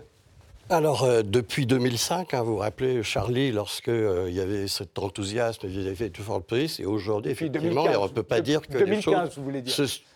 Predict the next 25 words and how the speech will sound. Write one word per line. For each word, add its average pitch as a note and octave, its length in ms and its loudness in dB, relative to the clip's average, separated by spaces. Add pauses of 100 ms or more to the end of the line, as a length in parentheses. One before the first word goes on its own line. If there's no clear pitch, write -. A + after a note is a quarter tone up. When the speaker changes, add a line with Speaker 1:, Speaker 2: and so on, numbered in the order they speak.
Speaker 1:
oui, G3+ 180 2
Speaker 2:
Mm. D#3 60 -4
Speaker 1:
les, D#3 180 -2
les D#3 140 2
choses G3 240 0
se D3 160 -4
sont C#3 180 -2
pas C3 220 2
arrangées, D#3 400 -2 (480)
et C3 100 4
elles C#3 160 4
se E3 140 0
sont D3+ 160 -2
pas D#3 160 0
arrangées D3 380 0
pas D3 160 -2
simplement C#3+ 680 0
au B2+ 40 0
niveau, B2 440 0
euh, F#2+ 140 -4 (380)
des F#2 200 -2
forces A#2 240 -2
de A2 80 0
police A2+ 400 -4
elles-mêmes, C#3 340 -2